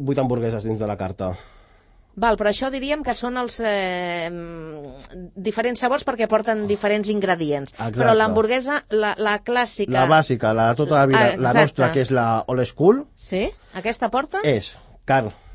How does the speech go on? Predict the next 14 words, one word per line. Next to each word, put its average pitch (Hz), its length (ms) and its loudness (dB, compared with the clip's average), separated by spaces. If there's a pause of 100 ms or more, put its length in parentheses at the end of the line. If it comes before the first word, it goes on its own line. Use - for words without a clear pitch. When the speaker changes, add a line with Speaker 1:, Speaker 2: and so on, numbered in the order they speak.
Speaker 2:
Sí? 214 240 -4
Speaker 1:
de, 98 240 -6
que - 80 -10
és 95 100 -12
vaca 95 200 -10
madurada. 156 500 -2 (260)
Speaker 2:
Ahà. 185 260 -6 (280)
Speaker 1:
Després 117 400 -4
també 120 180 -2
portem 110 320 -2
formatge, 113 500 0
que 110 100 -6
és - 120 -8
cheddar, 202 320 0